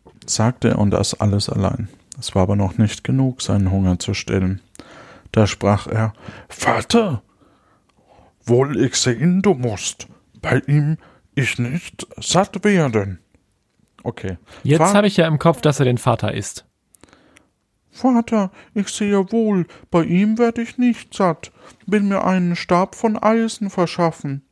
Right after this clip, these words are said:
Speaker 1: der stark ist und den ich vor meinen Knien nicht zerbrechen kann, so will ich fort in die Welt gehen.“ Der Bauer war froh, spannte seine zwei Pferde vor den Wagen und holte bei dem Schmied einen Stab,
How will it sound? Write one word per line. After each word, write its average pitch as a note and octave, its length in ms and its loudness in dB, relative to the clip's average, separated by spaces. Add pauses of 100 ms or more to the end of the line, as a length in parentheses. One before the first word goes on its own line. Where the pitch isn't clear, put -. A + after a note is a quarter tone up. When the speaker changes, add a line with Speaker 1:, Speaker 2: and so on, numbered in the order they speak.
Speaker 1:
der D#3 140 4
stark A3 440 -2
ist - 300 -6 (400)
und E3+ 160 0
den F3+ 180 4
ich F#3 140 -2
vor F3+ 220 -2
meinen E3+ 340 0
Knien G3 440 0
nicht G3 260 -4
zerbrechen F3+ 580 -4
kann, C3 300 -2 (320)
so D#3+ 200 -4
will F#3 160 4
ich G3+ 140 -6
fort F3 380 0
in E3+ 180 -4
die F3+ 160 -2
Welt D#3 380 -4
gehen.“ B2+ 320 -6 (560)
Der A2+ 100 4
Bauer F3 320 4
war F3+ 140 2
froh, A#2+ 420 -2
spannte G3+ 540 -2
seine F3 320 -2
zwei D#3 260 2
Pferde C3 400 -2
vor - 160 -4
den C3 220 -2
Wagen G#2+ 420 -4 (320)
und C#3+ 180 0
holte G#3+ 400 2
bei F3 180 4
dem F3+ 180 -2
Schmied C#3 440 -4
einen A#2 220 -2
Stab, A2 480 -2